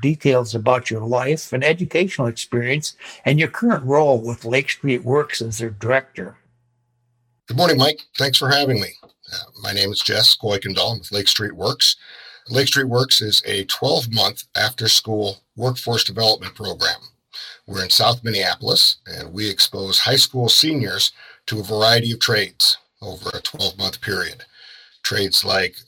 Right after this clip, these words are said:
Speaker 2: uh, electrical, H V A C, plumbing, uh, carpentry, and, uh, about a half a dozen finishing trades like cement, masonry,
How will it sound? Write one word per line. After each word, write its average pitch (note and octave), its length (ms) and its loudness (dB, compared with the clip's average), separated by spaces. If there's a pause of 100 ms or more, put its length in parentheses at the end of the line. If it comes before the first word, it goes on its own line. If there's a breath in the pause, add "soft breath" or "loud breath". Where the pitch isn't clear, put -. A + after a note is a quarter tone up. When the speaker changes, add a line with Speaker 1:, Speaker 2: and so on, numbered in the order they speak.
Speaker 2:
uh, F2+ 320 -6
electrical, A#2 640 -2 (420 soft breath)
H A#2 220 0
V G#2+ 180 0
A G#2 60 2
C, A2 320 2 (640)
plumbing, A#2+ 460 2 (640 loud breath)
uh, - 340 -8 (120)
carpentry, C#3 640 -2 (220)
and, G2+ 420 -8
uh, G2 200 0
about E3 240 0
a C3 60 2
half A#2+ 200 2
a A#2 60 -2
dozen B2 440 4
finishing A#2+ 480 2
trades E2 640 -2
like G#2 300 -6
cement, G#2 480 2
masonry, G2 640 0